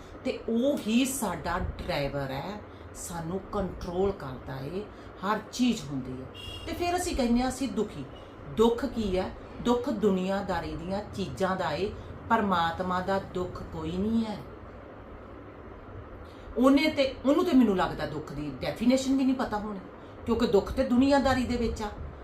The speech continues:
ਆਪਣੇ ਆਪ ਨੂੰ ਨਾ ਸਮਝੀ ਦੇ ਰਸਤੇ ਤੇ ਪਾਉਣਾ ਦੁੱਖ ਆ।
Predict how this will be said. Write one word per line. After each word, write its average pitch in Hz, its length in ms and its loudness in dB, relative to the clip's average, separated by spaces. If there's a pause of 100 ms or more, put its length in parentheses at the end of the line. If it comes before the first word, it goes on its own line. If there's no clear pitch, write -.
(140)
ਆਪਣੇ 240 380 6
ਆਪ 214 220 4
ਨੂੰ 226 240 6
ਨਾ 254 280 10
ਸਮਝੀ 254 420 4
ਦੇ 254 100 2
ਰਸਤੇ 214 340 2
ਤੇ 277 140 4
ਪਾਉਣਾ 269 280 6
ਦੁੱਖ 247 340 -2
ਆ। 233 100 -4